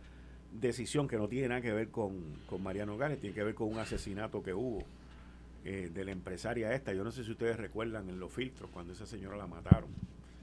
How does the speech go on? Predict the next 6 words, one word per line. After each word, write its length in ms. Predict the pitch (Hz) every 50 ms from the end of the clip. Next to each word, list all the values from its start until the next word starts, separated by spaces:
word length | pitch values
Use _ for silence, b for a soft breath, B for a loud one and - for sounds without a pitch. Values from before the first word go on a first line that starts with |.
| B B B B B B B - - - -
Eh, 420 | 95 98 95 92 92 90 90 85 - 143 156 143 - - - - -
y 80 | 104 98
una 180 | 92 95 104 107
de 80 | 107
las 120 | 110 107 107
acusadas, 580 | 101 - 101 90 - 110 101 107 110 107 90